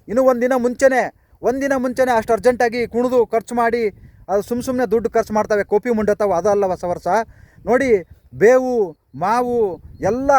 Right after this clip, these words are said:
ಆ, ಚಿಗುರಿರ್ತವೆ. ಹೊಸ ದಿನ, ಹೊಸ ವರ್ಷ,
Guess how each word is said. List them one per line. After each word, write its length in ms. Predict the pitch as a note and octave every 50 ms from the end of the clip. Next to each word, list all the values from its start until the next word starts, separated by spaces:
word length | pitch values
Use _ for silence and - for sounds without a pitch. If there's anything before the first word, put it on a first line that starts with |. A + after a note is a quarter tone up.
| A#3 G3+ E3 - - - - - E3
ಆ, 60 | F3
ಚಿಗುರಿರ್ತವೆ. 760 | G3 - G#3+ G3 A#3+ C#4 C4 B3+ - A#3+ A3+ A#3 A3+ G#3 F3+ D3+ - - - - -
ಹೊಸ 180 | D#3 - -
ದಿನ, 300 | A#3+ G#3 E3 G3+ G#3+ A#3+ A#3+ A3 F#3+ D#3+ - - - -
ಹೊಸ 180 | - E3+ -
ವರ್ಷ, 340 | A#3+ A3+ G#3 A3 G3+ - C4